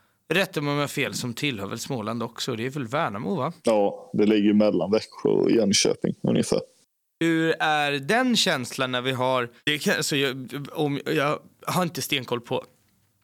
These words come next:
Speaker 1: Öster. Värnamo vet jag exakt ingenting om så. Alltså man vet ju den generationen och Tern och att det har kommit mycket
Speaker 2: Ja.
Speaker 1: bra, bra spelare därifrån så att säga. Men, mm, och, och, och om man tänker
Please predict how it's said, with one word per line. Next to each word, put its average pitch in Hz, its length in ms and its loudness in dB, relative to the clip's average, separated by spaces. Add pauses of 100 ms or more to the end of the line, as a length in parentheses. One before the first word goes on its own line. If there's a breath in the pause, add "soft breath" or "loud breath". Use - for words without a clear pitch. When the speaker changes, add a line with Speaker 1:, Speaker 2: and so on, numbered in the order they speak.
(220)
Speaker 1:
Öster. 156 260 -2
Värnamo 135 400 0
vet 131 220 -2
jag - 100 -4
exakt - 280 -6 (200)
ingenting 139 960 -2
om 113 340 -8 (120)
så. 117 300 -4 (120)
Alltså - 200 -6
man 151 140 -2
vet 165 280 -2
ju 170 60 0
den 135 240 0
generationen 123 840 -2
och 107 120 -8
Tern 104 460 -4
och 107 280 -2 (380 loud breath)
att - 160 -4
det 127 100 -2
har 113 60 -8
kommit 117 340 -4
mycket 127 280 -2
Speaker 2:
Ja. 123 60 -4
Speaker 1:
bra, 117 280 -2
bra 120 360 -6
spelare 139 580 -2
därifrån 107 960 -4
så 113 140 -6
att 117 100 -10
säga. 107 180 -2
Men, 123 280 -4
mm, 175 240 -4 (480 loud breath)
och, - 300 -18
och, 170 200 -2
och 185 180 0
om 185 120 2
man 170 160 2
tänker 143 680 -2